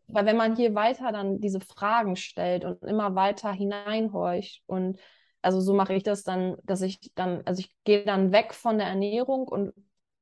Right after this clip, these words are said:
nehme in diesem kurzen Moment eben so eine therapeutische Position ein, ähm, um das herauszufinden. Und wenn ich dann merke, ah, hm, okay, wir sind eigentlich hier,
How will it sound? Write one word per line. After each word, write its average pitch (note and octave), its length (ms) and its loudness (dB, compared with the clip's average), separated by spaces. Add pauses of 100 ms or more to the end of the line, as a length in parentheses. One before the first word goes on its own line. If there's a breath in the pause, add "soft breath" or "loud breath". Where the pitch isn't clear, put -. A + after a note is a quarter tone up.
(140)
nehme G#3+ 500 2
in G3+ 200 0 (120)
diesem A3 480 2 (180)
kurzen - 480 -2
Moment G3 480 0
eben F#3+ 160 0
so F#3 80 -2
eine F3+ 220 -2
therapeutische A#3 1000 -2
Position A#3+ 760 -4
ein, B3 400 -6 (600 soft breath)
ähm, G#3 220 4
um G3+ 260 4
das G3+ 220 2
herauszufinden. A3+ 840 0
Und G#3+ 100 -2
wenn G3+ 100 0
ich G#3 160 -8
dann A3 220 0
merke, G#3 360 -2
ah, G3 420 -2
hm, G3 400 -2
okay, G3 340 -2
wir G3 80 0
sind G3+ 260 -2
eigentlich G#3+ 320 -2
hier, G#3 340 -2